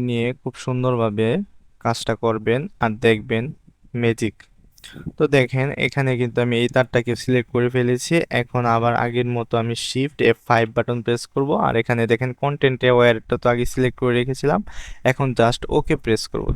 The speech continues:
দেখেন, দেখেন কত সুন্দরভাবে কিন্তু ম্যাজিকের মতো তারটাও দেওয়া হয়ে গেল।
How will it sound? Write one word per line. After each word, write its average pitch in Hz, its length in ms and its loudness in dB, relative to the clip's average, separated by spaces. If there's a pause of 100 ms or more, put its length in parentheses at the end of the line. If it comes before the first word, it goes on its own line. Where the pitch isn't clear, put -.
(100)
দেখেন, 120 320 0 (1000)
দেখেন 127 200 2 (100)
কত 131 140 -2 (160)
সুন্দরভাবে 123 520 0 (100)
কিন্তু 113 340 -4 (360)
ম্যাজিকের 117 420 0
মতো 113 160 -6 (100)
তারটাও 131 420 0
দেওয়া 110 180 4
হয়ে 110 200 2
গেল। 113 140 2